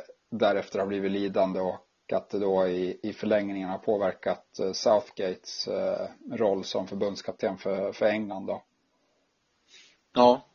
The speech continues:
Speaker 2: nej, det, det, vi har, vi var inne på det du och jag förra veckan också. Eh, och vi var inne på det här, eh, vi pratade om det här innan säsong också, att Tottenham är nog det lag som kan drabbas hårdast utav det här.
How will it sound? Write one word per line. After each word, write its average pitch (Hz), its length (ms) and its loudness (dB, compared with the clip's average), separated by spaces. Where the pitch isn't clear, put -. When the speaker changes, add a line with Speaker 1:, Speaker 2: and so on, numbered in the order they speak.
Speaker 2:
nej, 120 220 6
det, 123 360 6
det, 113 480 -2
vi 117 300 2
har, 120 180 8
vi 120 160 6
var 127 120 10
inne 131 300 10
på 120 200 8
det 117 80 10
du 110 160 4
och 110 100 10
jag 117 220 8
förra 113 280 6
veckan 110 320 0
också. 120 380 -2
Eh, 107 240 -2
och 117 200 8
vi 117 140 6
var 123 120 12
inne 117 260 8
på 123 140 4
det 117 60 6
här, 104 380 4
eh, - 200 -12
vi 113 120 0
pratade 120 340 8
om 110 60 2
det 107 60 4
här 104 200 0
innan 123 360 6
säsong 107 400 -4
också, - 320 4
att - 100 -6
Tottenham 110 540 -2
är 117 80 -6
nog 113 200 -6
det 107 120 -4
lag 107 240 0
som - 140 -16
kan 104 160 -6
drabbas 104 440 -4
hårdast 110 400 0
utav 107 220 -6
det 107 140 0
här. 107 140 -2